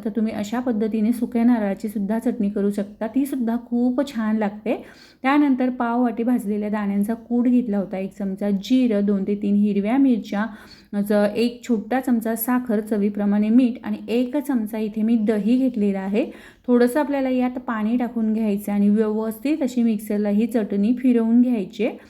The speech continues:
तर हे बघा, एकदम स्मूथ अशी ही चटणी मी मिक्सरला फिरवून घेतलेली आहे. तुम्ही बघू शकत असाल, एकदम झटपट आणि चटपटीत अशी आपली ही चटणी झालेली आहे. तर तयार चटणी मी एका बाउलमध्ये काढून घेतलेली आहे आणि मिक्सरच्याच भांड्यात साधारण अर्धी वाटी पाणी टाकून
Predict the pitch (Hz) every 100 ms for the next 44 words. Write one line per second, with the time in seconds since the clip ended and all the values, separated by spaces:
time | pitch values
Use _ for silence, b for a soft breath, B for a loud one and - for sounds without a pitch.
0 | B B _ 220 233 185 175 190 196 196
1 | 247 254 247 240 233 247 233 240 208 214
2 | 208 208 202 220 220 208 202 202 214 226
3 | 208 202 220 220 196 196 190 185 202 208
4 | 196 180 202 247 247 208 185 190 202 202
5 | - 196 226 240 247 220 202 214 233 226
6 | 214 226 208 - 202 240 262 247 208 208
7 | 208 208 208 196 202 220 202 196 185 196
8 | 302 B B B - 233 247 233 262 302
9 | 294 262 240 220 214 226 214 208 214 214
10 | 214 202 196 226 233 208 208 196 190 185
11 | 202 208 208 - 208 202 240 262 254 208
12 | 202 - 202 196 208 202 196 208 285 262
13 | 220 208 202 202 202 202 269